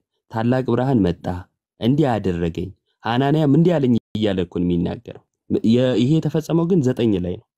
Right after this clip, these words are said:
እሱን ግን ልክ ሲብራራ ከነዓን ጋር ምን ሆኖ ደረሰ? በኢየሱስ መጠመቅ ሆኖ ደረሰ።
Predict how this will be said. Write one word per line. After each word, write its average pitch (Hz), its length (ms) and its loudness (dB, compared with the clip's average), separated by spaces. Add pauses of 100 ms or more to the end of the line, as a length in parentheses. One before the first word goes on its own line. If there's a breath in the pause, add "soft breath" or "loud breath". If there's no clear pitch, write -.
(840 soft breath)
እሱን 170 320 0
ግን 175 160 2
ልክ 170 220 0
ሲብራራ 165 460 0 (680)
ከነዓን 127 340 0
ጋር 135 140 0
ምን 139 120 2
ሆኖ 131 180 2
ደረሰ? 92 340 -4 (1500)
በኢየሱስ 117 560 0
መጠመቅ 101 460 -2
ሆኖ 95 260 -2
ደረሰ። 87 320 -8